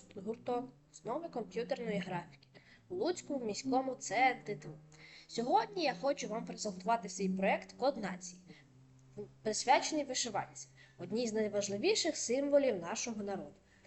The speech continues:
Вишиванка — це не просто вишитий одяг, це особливий код нації, у якому зашифровані історія, традиції, вірування і душа нашого народу. Орнаменти та кольори мають своє значення, і кожен регіон України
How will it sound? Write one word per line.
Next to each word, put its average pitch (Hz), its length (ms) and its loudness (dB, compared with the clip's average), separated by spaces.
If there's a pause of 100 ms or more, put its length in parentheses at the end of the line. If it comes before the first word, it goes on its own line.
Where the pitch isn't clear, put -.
(360)
Вишиванка — 330 640 2
це 226 120 -4
не 294 80 4
просто 403 400 0
вишитий 226 440 -2
одяг, 190 400 -6 (280)
це - 140 -6
особливий 320 480 2
код 262 280 -2
нації, 208 500 -4 (100)
у - 40 -12
якому 208 340 -2
зашифровані 220 680 0
історія, 247 680 -2 (300)
традиції, 277 880 -2
вірування 202 580 0
і 220 80 -2
душа 190 380 -2
нашого 196 420 -6
народу. 180 340 -8 (520)
Орнаменти 311 580 -2
та 233 180 -2
кольори 220 480 2
мають 262 320 2
своє 240 320 0
значення, 190 640 -4
і 196 40 -14
кожен 262 460 4
регіон 208 420 0
України 190 680 -4